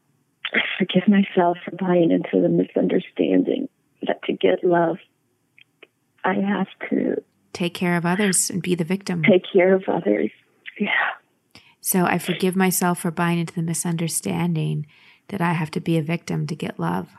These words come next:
Speaker 1: Yes, I forgive myself for thinking wrongly that I have to buy love.
Speaker 2: Mm-hmm. Mm-hmm.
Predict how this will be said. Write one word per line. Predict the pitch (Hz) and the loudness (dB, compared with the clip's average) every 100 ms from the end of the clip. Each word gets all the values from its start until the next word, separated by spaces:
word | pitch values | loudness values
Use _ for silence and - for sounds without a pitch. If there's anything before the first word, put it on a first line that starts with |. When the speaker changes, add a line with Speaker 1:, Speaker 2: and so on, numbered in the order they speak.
| _ _ _ _ _ _ - | _ _ _ _ _ _ -2
Speaker 1:
Yes, | 170 175 - | 0 0 0
I | 185 | 0
forgive | 208 180 214 - | 2 2 0 0
myself | 185 196 - 170 202 | 0 0 0 0 0
for | 175 | -2
thinking | - 147 202 - 151 160 | -2 0 0 0 0 4
wrongly | 156 156 156 156 - - - | 4 2 0 0 0 -2 -2
that | - - _ _ - | -2 -2 _ _ -6
I | 156 | -2
have | 160 - | -2 -2
to | 151 | -2
buy | 139 147 156 160 | 0 0 0 0
love. | 123 - - - _ _ _ _ _ _ _ _ _ _ | -2 -4 -8 -20 _ _ _ _ _ _ _ _ _ _
Speaker 2:
Mm-hmm. | 190 165 190 196 202 - - - - _ _ _ _ _ _ _ _ _ _ _ _ _ _ _ 190 | -18 -16 -16 -16 -18 -20 -20 -20 -20 _ _ _ _ _ _ _ _ _ _ _ _ _ _ _ -12
Mm-hmm. | 170 - 190 | -12 -8 -8